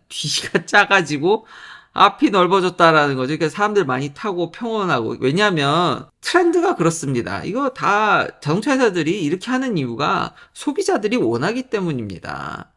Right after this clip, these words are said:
그 본인 이익에도 맞고요. 그러니까 점점, 점점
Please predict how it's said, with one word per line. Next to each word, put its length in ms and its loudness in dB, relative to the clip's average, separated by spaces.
그 140 -4
본인 380 4
이익에도 520 2
맞고요. 720 -8
그러니까 280 -4
점점, 420 2
점점 540 2